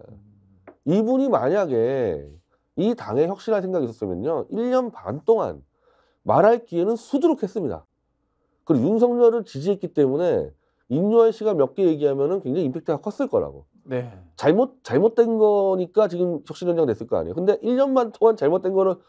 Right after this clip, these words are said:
Speaker 2: 한 번도 얘기한 적이 없는 사람이에요. 그러면 이제 와서 얘기를 할 리도 없고 그것 때문에 임명한 것도 아니죠.
Speaker 1: 음. 보수 세력 내에서는 뭐 인요한 씨에 대해서 인지하고 있지는 않았겠네요.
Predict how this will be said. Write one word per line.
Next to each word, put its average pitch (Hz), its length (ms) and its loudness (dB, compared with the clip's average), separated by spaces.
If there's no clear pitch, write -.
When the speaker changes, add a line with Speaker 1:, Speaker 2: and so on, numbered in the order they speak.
Speaker 2:
한 254 220 2
번도 311 220 4
얘기한 160 200 2
적이 127 140 -4
없는 78 160 -8
사람이에요. 71 280 -18
그러면 262 420 4
이제 190 180 0
와서 208 340 4
얘기를 160 640 0
할 180 180 2
리도 143 180 0
없고 107 480 0
그것 190 580 2
때문에 175 540 0
임명한 143 400 0
것도 135 80 -6
아니죠. 87 340 -10
Speaker 1:
음. 113 160 -20
보수 233 280 -2
세력 247 320 2
내에서는 180 720 -2
뭐 156 140 2
인요한 170 580 -4
씨에 147 320 -4
대해서 147 460 -4
인지하고 202 440 2
있지는 160 220 -4
않았겠네요. 170 600 -4